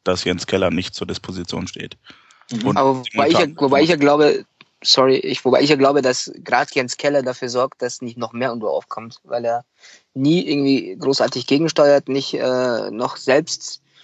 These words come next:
Speaker 3: ähm, auf den Fleischfabrikanten reagiert oder auf irgendwelche Strohfeuer aus dem Umfeld und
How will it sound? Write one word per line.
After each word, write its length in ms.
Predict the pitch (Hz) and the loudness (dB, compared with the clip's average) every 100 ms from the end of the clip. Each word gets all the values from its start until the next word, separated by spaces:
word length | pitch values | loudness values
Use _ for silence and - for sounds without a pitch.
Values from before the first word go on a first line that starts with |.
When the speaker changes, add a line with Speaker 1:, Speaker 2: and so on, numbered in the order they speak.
| _ _ _ | _ _ _
Speaker 3:
ähm, 580 | 131 131 131 135 127 - | -2 0 0 -2 -4 -4
auf 160 | 135 - | -4 -2
den 160 | 147 | -4
Fleischfabrikanten 800 | - 143 - 175 156 139 147 151 | 0 0 0 -2 -4 -4 -6 -4
reagiert 460 | 143 139 139 143 - | -2 0 0 -2 -2
oder 380 | 123 131 90 | -2 -2 -2
auf 200 | 110 131 | -6 -8
irgendwelche 460 | - 135 131 135 131 | -6 -4 -2 -2 -4
Strohfeuer 480 | - 139 139 151 120 | -4 -6 -4 0 0
aus 140 | 131 | -2
dem 80 | 120 | -8
Umfeld 420 | 139 139 135 127 | -6 -2 -2 -2
und 460 | 82 123 123 123 | -10 -10 -12 -14